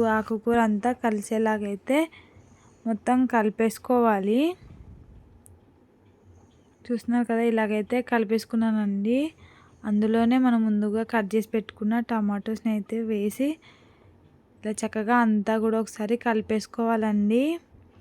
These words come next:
చూస్తున్నారు కదా, ఆకుకూరలో నుంచి వాటర్ అయితే ఎలా రిలీజ్ అవుతుందో.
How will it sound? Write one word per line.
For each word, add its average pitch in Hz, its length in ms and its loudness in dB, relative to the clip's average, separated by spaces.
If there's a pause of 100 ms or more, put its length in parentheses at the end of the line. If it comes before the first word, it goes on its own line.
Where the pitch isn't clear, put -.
(1080)
చూస్తున్నారు 233 580 0
కదా, 220 260 0 (140)
ఆకుకూరలో 214 760 0
నుంచి 214 440 -2
వాటర్ 202 440 -4
అయితే 208 240 -4
ఎలా 202 240 0
రిలీజ్ 208 400 2
అవుతుందో. 202 540 -2